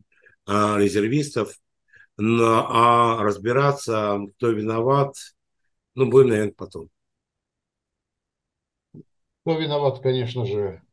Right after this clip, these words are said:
Speaker 2: будем потом. Стойкость. Стойкость. И самое главное, я же говорю, первое, что у любого человека возникает, я думаю,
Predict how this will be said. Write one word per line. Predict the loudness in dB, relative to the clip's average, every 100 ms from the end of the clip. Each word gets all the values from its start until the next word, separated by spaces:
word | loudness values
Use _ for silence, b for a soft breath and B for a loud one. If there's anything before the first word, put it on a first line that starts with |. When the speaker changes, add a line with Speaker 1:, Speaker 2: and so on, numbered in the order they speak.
| _ _ _
Speaker 2:
будем | -18 -16 -12
потом. | -8 -6 -6 -8
Стойкость. | -10 -4 -4 -4 -10 -16 _ _ _ _ _ _ _ _ _ _ _ _ _ _
Стойкость. | -2 -2 -2 -4 -4
И | -6
самое | -4 -6 -4 -4
главное, | -2 -4 -4 -6 -6 -6 -6
я | -4 -4
же | -4
говорю, | -4 -6 -6
первое, | -2 -2 -2 -4
что | -4 -2 -2 -2 -6 -8 -10 -12 -16 -18 _ _ _ _ _ _ _ _ _ -20
у | -16 -12
любого | -10 -8 -8 -8
человека | -12 -16 -18 -18 -16
возникает, | -14 -12 -10 -6 -4 -4
я | -6 -12
думаю, | -12 -14 -16 -20